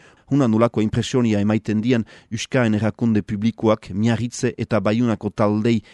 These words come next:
eman dirutza hunek. Hogei eta hoita hamar mila euroko hilabeteko soldata emaiteko gai dien kirol taldek sorzione horren beharra baziena komunikazionean egiteko?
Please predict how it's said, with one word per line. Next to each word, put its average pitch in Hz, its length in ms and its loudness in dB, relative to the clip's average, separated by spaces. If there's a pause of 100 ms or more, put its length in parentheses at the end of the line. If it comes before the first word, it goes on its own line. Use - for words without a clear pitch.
(100)
eman 110 300 0 (240)
dirutza 110 580 -2
hunek. 90 500 -6 (120)
Hogei 117 340 2
eta 104 240 -4
hoita 107 320 -2
hamar 120 280 0
mila 117 340 2 (100)
euroko 110 520 0
hilabeteko 107 640 -2
soldata 113 680 -2
emaiteko 107 520 -4
gai 107 360 0
dien 104 300 0
kirol 113 360 -2
taldek 98 540 -2 (300)
sorzione 123 720 -2
horren 107 320 2
beharra 107 340 0
baziena 101 420 -2
komunikazionean 104 840 -2
egiteko? 95 560 -4